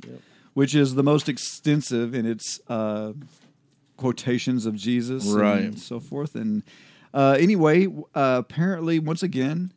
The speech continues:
Speaker 2: he was involved in some foreign mission work. He was in Ethiopia, where he was, uh, uh, again speared. He was stabbed as well,
Speaker 1: Right.
Speaker 2: um, in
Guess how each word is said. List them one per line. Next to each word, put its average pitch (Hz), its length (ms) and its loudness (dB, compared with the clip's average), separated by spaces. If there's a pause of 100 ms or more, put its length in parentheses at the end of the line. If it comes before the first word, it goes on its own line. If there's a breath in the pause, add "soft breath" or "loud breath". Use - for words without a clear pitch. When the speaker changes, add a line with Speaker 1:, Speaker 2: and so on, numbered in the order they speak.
Speaker 2:
he 131 300 -4
was 131 600 0
involved 131 600 0
in 127 480 0
some 127 240 -6
foreign 127 340 -2
mission 135 320 -2
work. 170 280 -2
He 127 100 -6
was 113 200 -2
in 127 360 -2
Ethiopia, 147 840 -2 (960)
where 123 240 2
he 131 140 2
was, 123 260 2
uh, 131 160 -2 (180)
uh, 117 240 -2
again 131 320 -2
speared. 104 480 -4
He 113 80 -6
was 110 160 -8
stabbed 113 540 -4 (540)
as 120 180 -4
well, 110 420 -2
Speaker 1:
Right. 107 520 4 (100)
Speaker 2:
um, 110 520 -8
in 113 240 -4